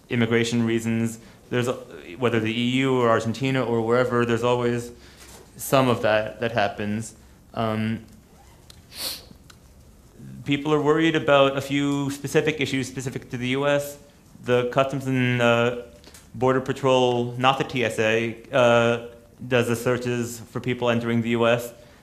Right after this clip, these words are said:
and, uh, the ability to search your laptop and maybe seize it.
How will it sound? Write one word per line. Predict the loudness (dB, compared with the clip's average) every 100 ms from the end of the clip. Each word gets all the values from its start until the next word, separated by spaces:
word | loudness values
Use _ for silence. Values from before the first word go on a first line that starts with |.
| _ -2
and, | 0 2 0 0
uh, | 0 0 -2 -6 -12 -12 -12 -18 -20 _ _ -18 -18 -14
the | -12 -4 0 0 -2 -4
ability | -2 2 4 4
to | 2 0
search | 0 0 -2 -4 -6
your | 0
laptop | 0 2 0 0
and | 0
maybe | 0 -2
seize | -4 -4 -2
it. | -2 -4